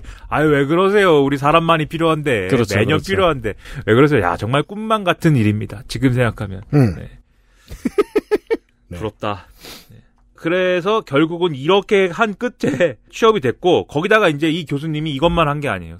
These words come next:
Speaker 1: 또 이제, 아, 어떤 부가 조건을 달았습니다. "니들이 우려하는 대로 이 긴즈버그가 일을 제대로 못한다라고 할 때는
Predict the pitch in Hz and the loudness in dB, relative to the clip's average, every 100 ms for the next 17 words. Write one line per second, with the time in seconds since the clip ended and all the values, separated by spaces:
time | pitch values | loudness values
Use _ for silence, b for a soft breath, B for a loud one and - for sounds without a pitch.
0 | - 277 269 190 117 92 90 127 262 b | -6 0 2 2 0 -4 -8 -8 -12 b
1 | b b - 101 101 _ - 131 151 123 | b b -20 -18 -20 _ -18 -4 -4 -4
2 | 143 170 135 - 135 101 110 - 95 80 | -2 -2 -2 -2 -6 -6 -12 -12 -16 -16
3 | - _ _ 156 208 226 214 196 131 170 | -20 _ _ -6 -4 -4 -4 -4 -2 2
4 | 190 175 170 147 110 131 117 98 127 139 | 6 4 4 -2 -2 -2 -4 -6 -10 -8
5 | 139 139 131 110 135 143 143 165 139 139 | -4 0 -2 0 -2 -2 0 0 0 -4
6 | 143 147 - 147 143 131 127 139 127 143 | -2 -4 -4 -4 -2 -2 -4 -6 -6 -4
7 | 147 | -6